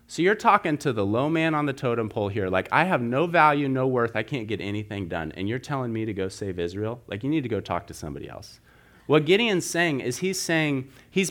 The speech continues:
he's again, he's pointing to circumstances. "Hey, if I do this, if I take action, like, I'll just get beat up. I'll just get ma-, made fun of. I'm gonna lose. It's not worth it for me to do this."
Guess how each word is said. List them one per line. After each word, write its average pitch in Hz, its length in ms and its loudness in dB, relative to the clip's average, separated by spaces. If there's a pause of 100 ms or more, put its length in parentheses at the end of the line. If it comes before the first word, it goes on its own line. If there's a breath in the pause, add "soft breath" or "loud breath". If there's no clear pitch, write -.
(120)
he's 170 220 0
again, 185 240 2
he's 160 160 0
pointing 180 400 -2
to 156 80 -2
circumstances. 160 880 -8 (200)
"Hey, 202 120 6
if 175 140 2
I 196 120 8
do 185 220 2
this, 196 220 0
if 135 80 -2
I 147 100 4
take 143 300 0
action, 135 480 0
like, 120 160 -2 (260 loud breath)
I'll 160 100 4
just 185 200 -4
get 127 180 -4
beat 123 160 -4
up. 92 260 -6 (120)
I'll 131 80 4
just 151 160 -4
get 143 120 0
ma-, 131 200 -2
made 120 240 -4
fun 107 240 -4
of. 65 260 -10
I'm 123 80 0
gonna 156 160 2
lose. 120 380 0
It's 101 120 -8
not 110 200 -4
worth 104 220 -4
it - 100 -16
for - 100 -10
me 87 140 -4
to 78 100 -8
do 69 160 -10
this." - 320 -16